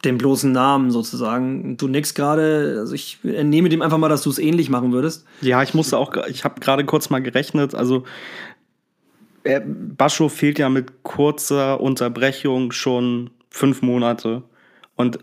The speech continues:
Speaker 2: ich weiß nicht, ob das ein
Speaker 1: Echt?
Speaker 2: Eins-
Speaker 1: So lang?
Speaker 2: Äh, naja, also
Speaker 1: Ist das nicht so
Speaker 2: August,
Speaker 1: lang?
Speaker 2: also d-, die
Speaker 1: Krass.
Speaker 2: Liga, die Liga ging ja Ende Juli los und dann August, September, Oktober, November. So Dezember kriegen wir jetzt.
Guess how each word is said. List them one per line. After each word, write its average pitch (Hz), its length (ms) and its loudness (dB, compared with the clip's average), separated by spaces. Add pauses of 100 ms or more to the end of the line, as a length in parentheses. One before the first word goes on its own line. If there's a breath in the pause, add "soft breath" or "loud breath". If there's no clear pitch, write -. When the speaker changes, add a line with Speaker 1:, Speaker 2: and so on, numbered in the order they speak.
Speaker 2:
ich - 180 -4
weiß 147 320 2
nicht, 143 300 -2
ob 127 200 -2
das 131 240 -2
ein 131 80 0
Speaker 1:
Echt? - 220 2
Speaker 2:
Eins- 147 220 2
Speaker 1:
So 214 120 4
lang? 233 300 2 (360)
Speaker 2:
Äh, - 100 -16 (720 soft breath)
naja, 139 260 4
also 135 260 2
Speaker 1:
Ist 196 40 0
das - 80 -4
nicht - 80 0
so 143 60 4 (100)
Speaker 2:
August, 277 240 4
Speaker 1:
lang? 320 140 -2 (520)
Speaker 2:
also 135 180 0
d-, 127 200 -8
die 135 160 -2
Speaker 1:
Krass. 147 180 0
Speaker 2:
Liga, 160 120 2 (300)
die 143 200 -2
Liga 156 220 2
ging 156 160 2
ja 147 100 2
Ende 151 220 2
Juli 147 300 2
los 160 400 0
und 143 120 -2
dann 147 160 0
August, 165 440 0
September, 151 560 -2
Oktober, 147 480 0
November. 123 520 -2 (920 soft breath)
So 110 220 -2
Dezember 120 560 0 (100)
kriegen 123 240 0
wir 120 120 2
jetzt. - 320 -4